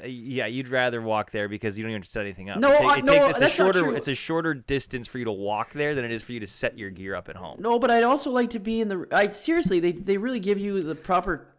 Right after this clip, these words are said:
Speaker 2: uh,
Speaker 1: I, I,
Speaker 2: direction.
Speaker 1: a hundred, I a hundred percent get what you're saying. Like, the direction, the feedback, and being able to take notes instantly, that's definitely something that they're gonna take into consideration. It's just there's so many times where I, it's, they're like,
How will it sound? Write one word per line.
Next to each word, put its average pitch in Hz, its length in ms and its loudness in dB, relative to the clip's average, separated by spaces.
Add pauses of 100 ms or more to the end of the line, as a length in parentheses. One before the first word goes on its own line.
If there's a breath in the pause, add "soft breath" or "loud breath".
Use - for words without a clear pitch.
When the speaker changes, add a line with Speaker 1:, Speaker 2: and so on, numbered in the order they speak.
(100)
Speaker 2:
uh, - 20 0
Speaker 1:
I, 139 720 4
I, 139 160 2
Speaker 2:
direction. 131 160 4
Speaker 1:
a 143 60 4
hundred, 143 260 2
I 117 160 -4
a 131 80 -2
hundred 143 260 -2
percent 123 320 -4
get 113 160 0
what 107 140 -6
you're 98 100 -12
saying. 113 420 -8
Like, 110 180 -4
the 117 100 -4
direction, 113 500 0
the 107 80 -4
feedback, 107 720 -4
and 117 200 -6
being 127 220 -2
able 117 160 -2
to 107 60 -14
take - 320 -6
notes 107 440 -4
instantly, 131 560 -8
that's 110 380 -4
definitely 110 520 -6
something 110 380 -6
that 101 160 -8
they're 107 120 -2
gonna 107 200 -4
take 107 220 -6
into 107 120 -8
consideration. 107 800 -6 (320 soft breath)
It's 120 160 -6
just 135 200 -4
there's 123 160 -4
so 139 220 -2
many 120 200 -6
times 120 640 -6
where 113 220 -2
I, 98 80 -6 (100)
it's, - 400 -12 (340)
they're 113 280 -6
like, 104 260 -6